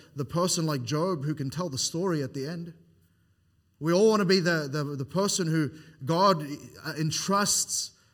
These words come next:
a, a great trial that, that will cause us to have a great story per se. And yet, yet we don't wanna go through the whole process of patience producing.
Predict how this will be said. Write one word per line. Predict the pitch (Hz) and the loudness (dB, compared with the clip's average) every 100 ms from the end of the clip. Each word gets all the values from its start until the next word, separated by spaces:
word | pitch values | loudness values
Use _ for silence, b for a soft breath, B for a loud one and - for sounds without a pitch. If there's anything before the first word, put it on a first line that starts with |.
| b | b
a, | 170 | -6
a | 156 | -4
great | 139 175 165 | 2 0 0
trial | - 185 175 196 208 185 | -2 0 2 2 0 0
that, | 147 - B B B | -4 -6 B B B
that | 139 160 151 | -4 -2 0
will | 156 147 - | -2 -2 -4
cause | 180 185 | -2 0
us | 175 - | 0 -2
to | |
have | 165 | -2
a | 147 | 0
great | 143 180 | 0 0
story | - - 180 208 185 | 0 0 2 4 2
per | 170 160 | 0 -4
se. | - 196 185 180 165 _ _ _ _ _ _ _ _ _ _ _ | -2 -4 -4 -10 -14 _ _ _ _ _ _ _ _ _ _ _
And | 151 175 | -2 4
yet, | 214 208 - - | 4 2 -10 -8
yet | 170 196 | -2 0
we | 165 | 2
don't | 175 196 170 | 0 0 -2
wanna | 175 | -2
go | 160 160 | 0 -2
through | 165 156 | -2 -4
the | 143 | -4
whole | 139 151 | -4 -6
process | - 160 151 139 | -6 -6 -6 -6
of | 139 113 - | -8 -10 -10
patience | 151 151 151 135 | -8 -6 -6 -8
producing. | - 135 131 135 120 | -8 -8 -8 -8 -10